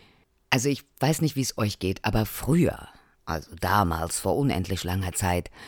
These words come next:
da habe ich mir Sachen echt gut merken können. Mir fiel das nämlich ein, als ich ein Telefonat geführt habe und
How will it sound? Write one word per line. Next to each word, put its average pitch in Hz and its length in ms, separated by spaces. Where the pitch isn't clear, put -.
da 95 180
habe 127 160
ich - 160
mir 92 380
Sachen 117 440
echt - 320
gut 156 280
merken 104 360
können. 65 320
Mir 139 140
fiel 220 180
das 160 160
nämlich 101 360
ein, 110 240
als 98 260
ich 98 200
ein 95 220
Telefonat 95 800
geführt 85 420
habe 107 540
und 92 420